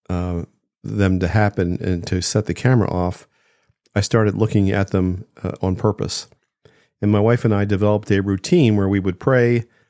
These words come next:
we would ask Matt to join us, we would ask these other, uh, spirits or souls or whatever it was, this other energy to be with us. And after we prayed, we'd look and they'd show up. I also learned eventually that we could sit in the same room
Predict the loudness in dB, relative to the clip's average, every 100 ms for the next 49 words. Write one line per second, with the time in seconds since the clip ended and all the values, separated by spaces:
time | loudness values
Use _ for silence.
0 | _ _ _ _ -2 2 2 0 0 0
1 | 0 -2 -2 0 0 -2 -4 0 2 2
2 | 0 -2 -4 -2 0 0 -2 -4 0 0
3 | 2 0 -2 -8 _ _ _ _ _ -20
4 | -18 -16 -14 -12 -4 0 2 2 0 -2
5 | -2 -2 0 0 0 0 0 2 2 0
6 | 2 2 0 -2 0 0 2 0 0 -2
7 | -4 -6 -10 _ -6 -2 2 2 2 2
8 | 0 -6 -12 _ _ _ _ _ _ 0
9 | 0 0 -2 -2 0 0 0 0 0 0
10 | 0 0 0 0 0 2 0 -6 _ _
11 | _ _ _ -2 2 2 2 2 4 4
12 | 2 0 0 0 0 0 0 -2 -4 -6
13 | -4 -4 -2 -2 0 2 2 4 4 2
14 | 0